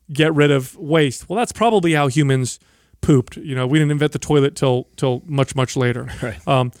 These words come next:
Speaker 1: it's how women best tend to give birth, is to sit in the squat, allow gravity to do its thing,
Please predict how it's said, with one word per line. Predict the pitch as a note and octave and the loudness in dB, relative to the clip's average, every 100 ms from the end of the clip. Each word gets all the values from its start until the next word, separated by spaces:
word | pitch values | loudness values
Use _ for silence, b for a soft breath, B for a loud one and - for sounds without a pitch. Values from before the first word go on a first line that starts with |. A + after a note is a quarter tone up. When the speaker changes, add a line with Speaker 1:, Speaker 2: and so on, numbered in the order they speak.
| b | b
Speaker 1:
it's | D3+ - | -8 0
how | D3 | 2
women | D3 D3+ D#3 D#3+ D3+ _ _ _ _ _ _ | 4 4 4 0 -2 _ _ _ _ _ _
best | - D3+ D3 - - - | 0 2 0 -6 -20 -2
tend | D3+ D3 | 0 2
to | D3+ | 2
give | C3 C#3+ C3+ | 2 0 2
birth, | C3+ G#3 B2 - _ _ _ _ _ - | 2 2 0 -8 _ _ _ _ _ -4
is | C#3+ | -4
to | - D3 | 0 -2
sit | - D#3 D3+ - - D#4 | 2 2 0 -4 -16 -4
in | D#3 C#3+ | 0 2
the | C#3 | 0
squat, | B2+ - - C#3 C3 C#3 | -2 -4 -4 0 0 0
allow | C3 C3+ C3+ | -2 0 0
gravity | C3+ C3+ C3+ C3 C3+ | 2 2 2 0 -2
to | B2+ C#3 | -2 -4
do | C3 - C3+ | -2 0 2
its | C3 - | 0 0
thing, | C3 C3+ C3 | 0 0 -2